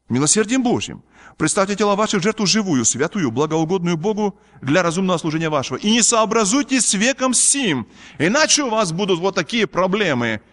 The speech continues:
как по книге Судей". Дальше. "Но преобразуйтесь обновлением ума вашего, чтобы вам познавать по-другому, и тогда вы будете познавать, что есть воля Божья, благая, угодная, совершенная".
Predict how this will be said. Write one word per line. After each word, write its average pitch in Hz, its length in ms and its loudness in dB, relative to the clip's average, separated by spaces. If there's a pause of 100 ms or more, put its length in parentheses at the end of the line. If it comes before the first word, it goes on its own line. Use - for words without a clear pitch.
(120)
как - 240 -2
по - 80 -2
книге 196 280 0
Судей". 170 520 0 (480)
Дальше. 135 540 -2 (300)
"Но 202 240 4
преобразуйтесь 233 1300 4
обновлением 214 720 2
ума 190 260 2
вашего, 135 520 0 (640)
чтобы 170 300 0
вам 190 180 2
познавать 170 500 0
по-другому, 165 460 -2
и 175 80 0
тогда 185 440 0
вы 240 140 2
будете 147 520 2
познавать, 120 600 0 (200)
что - 280 2
есть 147 220 -2
воля 147 260 0
Божья, 160 320 0
благая, 123 360 0
угодная, 117 360 -4
совершенная". 110 640 -6